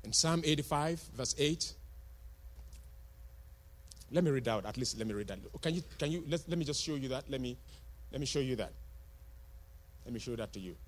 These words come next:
Verse, Psalm eighty-five, verse eight. "I will hear what God, the Lord, will speak, for he will speak peace unto his people and to his saints."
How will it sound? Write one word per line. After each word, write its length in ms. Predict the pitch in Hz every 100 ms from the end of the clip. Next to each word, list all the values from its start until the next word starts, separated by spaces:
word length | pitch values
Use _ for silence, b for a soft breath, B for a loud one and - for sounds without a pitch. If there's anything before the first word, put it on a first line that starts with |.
| -
Verse, 380 | 98 - - - - - - - -
Psalm 320 | - - 123
eighty-five, 480 | 131 139 131 127 147 - - -
verse 220 | 107 -
eight. 380 | 120 92 - - - - - - - - - - - - - - - - - - - - - - - - - - - - - - - - -
"I 120 | - 175
will 240 | 165 190
hear 340 | - 240 254
what 320 | 240 214 175 123
God, 360 | 202 135 - - - -
the 120 | 135
Lord, 280 | 156 185 185
will 160 | 147 143
speak, 640 | - - - 208 - - - - - - - - - -
for 160 | 175
he 100 | 160
will 140 | 170 170
speak 260 | - 262 - -
peace 680 | - 320 - - - - - - - - -
unto 240 | 143 156 160
his 160 | - -
people 300 | 151 123 95 - - - - - - -
and 140 | 147
to 80 | 151
his 160 | 123 -
saints." 640 | - 220 151 - -